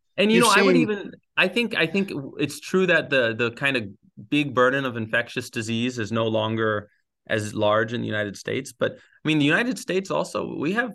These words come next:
Speaker 1: we have populations that suffer unduly. I mean, diabetes,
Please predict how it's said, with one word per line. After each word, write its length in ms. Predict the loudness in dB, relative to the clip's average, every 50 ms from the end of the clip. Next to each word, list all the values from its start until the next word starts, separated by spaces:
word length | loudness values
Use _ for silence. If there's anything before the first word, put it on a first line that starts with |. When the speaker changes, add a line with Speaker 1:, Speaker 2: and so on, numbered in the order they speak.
| -12 _
Speaker 1:
we 160 | -4 -4 -2
have 220 | -2 -4 -6 -10 -16 _ _ _ _ _
populations 640 | 0 0 0 0 -2 -2 0 -2 -2 -2 -6 -6 -6
that 120 | -6 -6
suffer 540 | -6 -6 -2 -2 -2 -2 0 0 0 2 2
unduly. 400 | 2 0 0 -2 -2 -2 -2 -2
I 20 | -4
mean, 140 | -4 -2
diabetes, 880 | 0 2 2 2 2 0 0 -4 -4 -4 -4 -6 -8 -8 -12 -14 -14